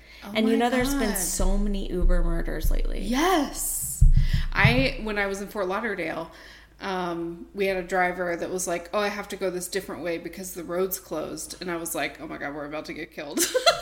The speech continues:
Speaker 2: Oh,
Speaker 1: It
Speaker 2: man.
Speaker 1: turned out the road was actually closed, <laughs> but
Speaker 2: Oh.
Speaker 1: I immediately was just like, "Fuck, fuck, fuck, fuck." <laughs>
Speaker 2: But the entire time I was waiting for my Uber, I was, like, watching these guys and, like,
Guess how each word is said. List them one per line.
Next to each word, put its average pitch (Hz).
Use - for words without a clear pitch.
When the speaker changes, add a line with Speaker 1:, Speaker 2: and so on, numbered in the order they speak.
Speaker 2:
Oh, -
Speaker 1:
It 170
Speaker 2:
man. 240
Speaker 1:
turned 330
out 233
the 233
road 220
was 208
actually 196
closed, 214
<laughs> 453
but 269
Speaker 2:
Oh. 214
Speaker 1:
I 226
immediately 226
was 196
just -
like, 180
"Fuck, -
fuck, 190
fuck, -
fuck." 240
<laughs> 403
Speaker 2:
But 220
the 214
entire 202
time 202
I 190
was 180
waiting 180
for 180
my 165
Uber, 269
I 185
was, 180
like, 185
watching 180
these 240
guys 254
and, 190
like, 196